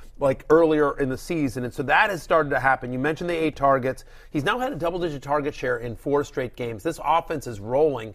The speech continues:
as a whole. Again, they, they didn't need to do much. Like, it was, it was a, I think the majority of people talking about this game will talk about the failure of the Eagles and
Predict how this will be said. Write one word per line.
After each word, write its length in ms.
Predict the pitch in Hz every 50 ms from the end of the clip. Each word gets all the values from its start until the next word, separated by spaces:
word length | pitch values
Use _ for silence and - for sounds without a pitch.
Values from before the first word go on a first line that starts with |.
| - - - - - - - -
as 180 | - 156 143 127
a 80 | 127 117
whole. 460 | - 156 165 156 139 120 113 117 123
Again, 360 | 151 131 180 180 170 160 156
they, 200 | 156 165 147 - - - - - -
they 80 | - 226
didn't 160 | 247 262 254
need 140 | 247 233 185
to 80 | 175
do 180 | 156 147 180 180
much. 500 | 160 147 127 123 127 147 170 190 - -
Like, 160 | 185 180 -
it 80 | 185 185
was, 220 | 180 175 - - - - - - - - - - - - -
it 60 | 170
was 220 | 185 - 190 147 160
a, 240 | 175 165 156 123 - - - - - - - - - -
I 80 | 170
think 300 | - - 233 220 - - - -
the 160 | 151 139 156
majority 500 | 156 156 139 113 180 185 190 190 175 170
of 140 | 165 131 -
people 420 | 160 160 - 156 156 147 - - - - -
talking 280 | - 156 151 - - 156
about 140 | 147 -
this 140 | - 135 -
game 160 | - 151 139
will 80 | 127 120
talk 180 | - 143 131 -
about 140 | 143 117
the 80 | - 117
failure 440 | - - - 139 139 139 139 131 135
of 100 | 123 110
the 120 | 123 120 -
Eagles 500 | - 143 151 147 160 170 170 165 - -
and 160 | 135 120 117